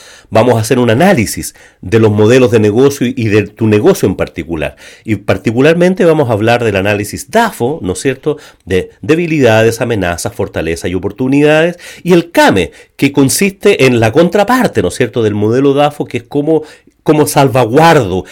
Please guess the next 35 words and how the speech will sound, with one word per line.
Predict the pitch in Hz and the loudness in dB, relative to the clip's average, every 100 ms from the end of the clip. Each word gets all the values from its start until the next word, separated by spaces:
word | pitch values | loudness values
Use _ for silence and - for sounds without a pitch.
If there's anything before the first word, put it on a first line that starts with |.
| - | -6
eso, | 127 127 131 | -2 -2 0
eso, | 139 139 135 | -2 -2 -2
esos | 123 120 | 0 2
elementos, | 117 110 101 - | 2 2 2 -2
¿no | 92 | -4
es | |
cierto? | 135 127 | -4 -4
Cómo | 131 120 117 | -2 -2 0
corrijo, | 107 131 151 143 | 0 0 0 -2
cómo | 127 117 | -2 -4
afronto, | 110 127 135 131 117 | -4 -4 -4 -4 -8
cómo | 123 123 | -6 -6
mantengo, | 123 117 120 120 120 117 | -6 -6 -6 -6 -8 -6
cómo | 110 | -6
exploto | - - 123 117 92 - - - - | -8 -8 -4 -4 -6 -16 -20 -20 -16
aquellos | 95 95 113 107 | -10 -4 -2 -2
elementos | 101 104 107 107 | -2 -2 -4 -6
que | 101 | -6
descubrí | 90 - 98 87 95 101 98 - - | -6 -8 -10 -8 -6 -6 -8 -14 -12
en | 92 | -6
el | 90 85 | -6 -8
came. | 101 78 - - _ - - | -10 -12 -16 -20 _ -20 -18
Y | - | -12
también | - 220 202 254 262 - | -8 -6 0 0 0 2
he | 147 | 4
dedicado | 160 165 160 190 | 6 4 2 0
un | 202 | 0
capítulo | 196 165 190 196 196 | -2 -4 -6 -6 -6
especial | - 113 226 240 | -6 -6 -2 -2
en | 127 | -2
este | 120 _ | -6 _
tercer | 120 - 156 143 | -12 -4 -4 -4
día | 156 175 175 - - - | -4 -4 -6 -14 -20 -10
al | - 120 - | -4 -4 -4
Ikigai, | 196 190 185 107 135 104 67 | -8 -2 -2 0 0 -2 -4